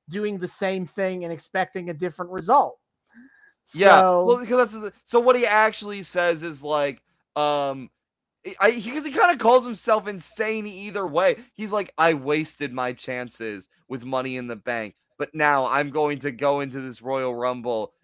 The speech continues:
Speaker 2: and w-, and win and not waste my chance anymore. So he still kind of admits that he's expecting to, like,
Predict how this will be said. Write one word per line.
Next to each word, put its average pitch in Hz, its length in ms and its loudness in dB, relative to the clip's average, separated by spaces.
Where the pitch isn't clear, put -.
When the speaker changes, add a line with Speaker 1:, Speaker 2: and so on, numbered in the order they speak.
Speaker 2:
and 127 480 0
w-, 120 300 -20
and 135 360 -2
win 139 480 -2
and 135 180 -6
not 147 260 2
waste 139 260 -4
my 127 120 -2
chance 135 340 -8
anymore. 135 340 -4
So 247 120 -6
he 262 80 -2
still 294 220 -4
kind 247 180 2
of 202 80 -2
admits 185 440 -2
that 190 80 -2
he's 185 200 -6
expecting 175 720 -2
to, 160 120 -4
like, 147 340 0